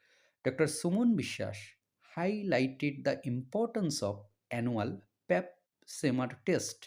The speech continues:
for women। যেখানে ক্যান্সার বিশেষজ্ঞ ডক্টর সুমন বিশ্বাস, তিনি কিন্তু annually, মানে হচ্ছে বাৎসরিকভাবে প্যাপ স্মেয়ার টেস্ট, মহিলাদের বিশেষ করে, সেটার উপরে কিন্তু তিনি জোর দিয়েছেন।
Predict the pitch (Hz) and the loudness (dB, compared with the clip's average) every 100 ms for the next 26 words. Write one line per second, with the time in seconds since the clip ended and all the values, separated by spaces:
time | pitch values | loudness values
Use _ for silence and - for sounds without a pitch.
0 | - _ _ - 127 87 76 - _ _ | -20 _ _ -4 -2 -2 -8 -16 _ _
1 | - _ _ _ _ - 117 131 147 220 | -20 _ _ _ _ -10 -2 0 0 -2
2 | 254 _ - 110 127 233 220 160 120 107 | -6 _ -4 -2 0 -2 -2 -4 -4 -6
3 | 101 170 120 - 117 - 190 196 101 95 | -6 -4 -6 -6 -10 -4 -2 0 0 -2
4 | - 175 185 - _ _ - 101 98 110 | -4 -6 -8 -14 _ _ -8 -6 -4 -4
5 | 139 220 - _ _ _ _ _ _ _ | -4 -4 -8 _ _ _ _ _ _ _
6 | _ _ _ - 120 185 185 190 196 208 | _ _ _ -4 2 4 4 2 0 -4
7 | 139 117 120 - 123 107 104 - 165 170 | -4 -4 -4 -6 -6 -4 -4 -4 -4 -2
8 | 151 156 151 180 190 - - 139 131 - | -2 -2 -2 -2 -2 -6 -4 -2 -2 0
9 | 127 107 - - 117 131 117 101 101 101 | 0 0 -6 -8 0 2 2 0 -2 -2
10 | 104 - 151 247 - - 113 107 101 110 | -6 -10 -10 -10 -14 -8 -4 -4 -4 -8
11 | 110 131 160 175 196 98 - 67 - - | -6 -6 -4 -6 -4 -6 -6 -14 -20 -20